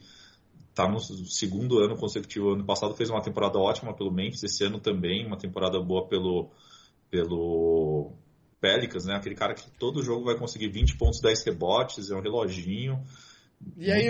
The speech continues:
Speaker 1: muito bom
Speaker 2: ironia, e a
Speaker 1: jogador
Speaker 2: ironia, Chu,
Speaker 1: ofensivamente.
Speaker 2: e a ironia que foi ele um, um dos principais jogadores contra o Spurs no jogo de play-in ano passado, que tirou o Spurs.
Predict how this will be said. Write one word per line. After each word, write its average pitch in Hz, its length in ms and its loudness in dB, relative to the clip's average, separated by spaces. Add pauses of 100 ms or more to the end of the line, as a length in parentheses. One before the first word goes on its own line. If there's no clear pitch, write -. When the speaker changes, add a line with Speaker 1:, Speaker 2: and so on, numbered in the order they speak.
(120)
Speaker 1:
muito 202 180 4
bom 202 80 6
Speaker 2:
ironia, - 0 -
e - 60 8
a - 40 8
Speaker 1:
jogador - 40 8
Speaker 2:
ironia, 202 320 6
Chu, 240 80 6
Speaker 1:
ofensivamente. 139 720 2 (160)
Speaker 2:
e 156 80 -2
a 175 80 4
ironia 196 500 0
que - 80 -12
foi 190 200 -2
ele 208 260 -2
um, 240 280 -8
um 214 260 -8
dos 170 140 -14
principais 208 540 -2
jogadores 196 420 -2
contra 202 280 -10
o 208 40 -8
Spurs 185 440 -2
no 196 100 -6
jogo 180 220 -2
de 185 100 -10
play-in 180 340 -4
ano 180 140 -8
passado, 180 460 -6
que - 80 -14
tirou 170 180 -8
o 180 60 -4
Spurs. 156 440 -6